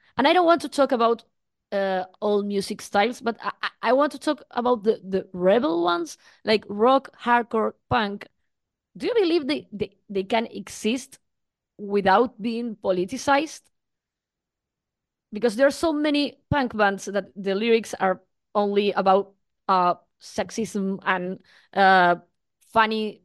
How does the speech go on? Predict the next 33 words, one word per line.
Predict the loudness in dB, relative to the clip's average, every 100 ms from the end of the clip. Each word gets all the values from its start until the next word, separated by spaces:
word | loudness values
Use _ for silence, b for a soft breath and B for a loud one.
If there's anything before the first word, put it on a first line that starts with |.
| -20
stupid | -6 -2 -2 0
things | -2 -2 -2
about | 0 4
women, | 6 6 4 2 -4 b b
and | -2 0
other | 4 6 6 4 -6
rock | 2 2 4
bands | 0 0 -2 -10
that | -6 -6 -6 _ _ _ _ _
the | -2 2
lyrics | 6 4 4
are | 0 0
about, | 0 2 0 -2 -8 -6
uh, | -4 -4 -8 _ _ _ _ _ _ _
I | -2
don't | 2
know, | 2 2 -4 _ _ _ _ _ _
uh, | -8 -8 -10 -2
roller | 2 4 2
coaster, | 0 -6 -6 -6 -2
but | -2 -4
nothing | -6 -2 0 0 -6 -4
politicized. | 0 2 0 -2 -4 -4
Do | -4
you | -4
think | -6 -4
that | -6
they | -6
can | -2 -2 -2
exist | -8 -2 -2 0
without | 2 4 4
being | 2 -2
politicized, | -2 -4 -4 -4 -2 -2